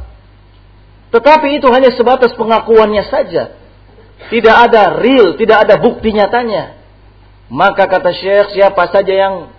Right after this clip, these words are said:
menyatakan dirinya sebagai pengikut manhaj salaf,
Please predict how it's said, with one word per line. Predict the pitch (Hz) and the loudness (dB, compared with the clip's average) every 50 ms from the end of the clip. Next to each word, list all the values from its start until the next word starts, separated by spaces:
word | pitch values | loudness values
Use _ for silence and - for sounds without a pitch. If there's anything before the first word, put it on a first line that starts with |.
| _ _ 156 | _ _ -4
menyatakan | 185 196 196 190 185 - 208 196 - 196 196 190 180 | -4 -2 0 -2 0 0 -2 -2 0 -2 -4 -4 -4
dirinya | 185 190 214 202 196 190 180 185 | -8 -8 -8 -4 -2 -4 -2 -4
sebagai | 185 185 196 190 190 190 190 - | -2 -2 -2 0 0 -4 -2 -4
pengikut | 185 196 202 196 196 190 - 180 | -4 -4 -4 -4 -4 -6 -4 -2
manhaj | 196 202 196 180 185 185 - - | -2 -2 0 0 -2 -2 -2 0
salaf, | 208 214 226 262 277 262 - - - - | 0 2 4 4 2 0 -2 -10 -18 -20